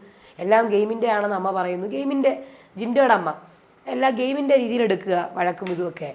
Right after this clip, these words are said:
ഇത്രയും കാര്യങ്ങളേ ഉള്ളൂ. എനിക്ക് വേറെ ഒന്നും പറയാനും ഇല്ല. ഞാൻ എന്താ പറയണ്ടേ?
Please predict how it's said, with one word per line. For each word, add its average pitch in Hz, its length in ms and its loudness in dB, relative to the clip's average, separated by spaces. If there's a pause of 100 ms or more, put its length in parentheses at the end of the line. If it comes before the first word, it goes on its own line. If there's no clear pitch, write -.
(100)
ഇത്രയും - 560 -6
കാര്യങ്ങളേ 247 400 -2
ഉള്ളൂ. 208 180 -2
എനിക്ക് 175 160 -6
വേറെ 208 200 0
ഒന്നും 233 360 -10
പറയാനും 220 540 -2
ഇല്ല. 214 140 -6
ഞാൻ 220 100 -2
എന്താ 220 280 -8
പറയണ്ടേ? 196 340 -8